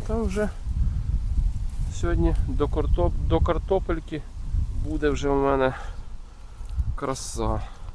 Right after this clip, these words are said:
Підливка грибна. Ось о, ще один.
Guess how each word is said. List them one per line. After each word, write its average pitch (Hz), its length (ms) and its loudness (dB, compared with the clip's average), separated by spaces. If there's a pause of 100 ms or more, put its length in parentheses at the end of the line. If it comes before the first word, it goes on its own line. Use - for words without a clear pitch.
(1800)
Підливка 127 560 -2
грибна. 113 380 -8 (460)
Ось - 320 -8
о, 110 80 -8
ще - 220 -6
один. 90 340 -10